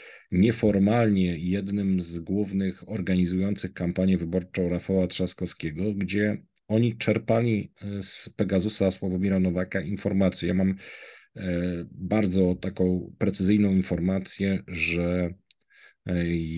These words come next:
Jacek Kurski, Andrzej Duda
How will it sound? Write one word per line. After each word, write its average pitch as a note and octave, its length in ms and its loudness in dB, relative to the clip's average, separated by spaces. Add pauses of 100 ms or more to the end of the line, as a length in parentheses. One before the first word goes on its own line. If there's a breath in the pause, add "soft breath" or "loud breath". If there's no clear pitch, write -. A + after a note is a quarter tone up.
Jacek G#2+ 360 0
Kurski, - 800 -6 (160)
Andrzej F2 440 0
Duda D2+ 460 -6